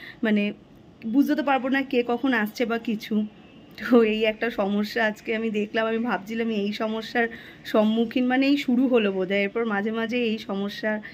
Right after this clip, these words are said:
সম্মুখীন হতে হবে। আমি ভাবলাম মনে হয় আমার বাবা এসছে, কারণ অনেক সময় এরকম একটা দেড়টা নাগাদ আমার বাবা আসে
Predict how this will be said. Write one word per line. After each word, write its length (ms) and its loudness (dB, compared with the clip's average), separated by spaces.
সম্মুখীন 520 2
হতে 280 2
হবে। 320 -2
আমি 180 6
ভাবলাম 280 6
মনে 180 4
হয় 80 6
আমার 160 6
বাবা 420 -2
এসছে, 360 -6
কারণ 280 -2
অনেক 220 -2
সময় 280 4
এরকম 340 0
একটা 240 -2
দেড়টা 260 -2
নাগাদ 280 -2
আমার 180 0
বাবা 360 -2
আসে 380 -2